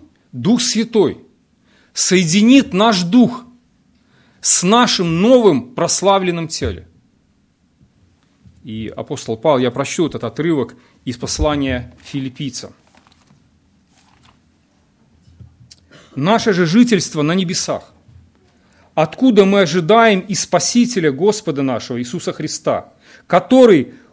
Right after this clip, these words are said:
уничижённое тело наше преобразит так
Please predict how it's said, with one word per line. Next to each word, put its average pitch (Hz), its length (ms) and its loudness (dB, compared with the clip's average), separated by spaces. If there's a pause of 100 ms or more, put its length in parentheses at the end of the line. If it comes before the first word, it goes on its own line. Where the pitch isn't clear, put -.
уничижённое 214 960 4
тело 240 420 4
наше 139 460 -4 (640)
преобразит 202 800 4
так 254 400 4